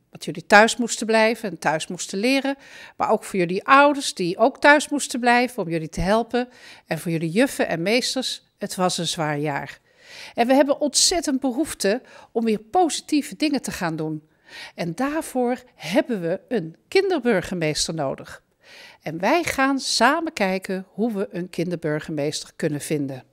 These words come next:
Een kinderburgemeester helpt mij, de burgemeester, of een van onze wethouders, mee bij speciale activiteiten.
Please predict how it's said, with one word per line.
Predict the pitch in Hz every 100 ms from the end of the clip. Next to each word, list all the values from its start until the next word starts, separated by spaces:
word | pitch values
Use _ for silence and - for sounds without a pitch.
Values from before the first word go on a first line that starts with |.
| _ _
Een | - -
kinderburgemeester | 415 440 381 220 185 - 175 156 - - 262
helpt | 190 196 -
mij, | 156 139 226 302 - _
de | -
burgemeester, | 156 147 - 147 160 - 285 339 _ _ _
of | - 185 - - -
een | - 170
van | 175
onze | 160 -
wethouders, | 165 180 - 220 254 294 - - - - _
mee | 196 214 269 285 - -
bij | - 220
speciale | - - 170 320 339 330
activiteiten. | 262 262 - 202 202 180 143 151 175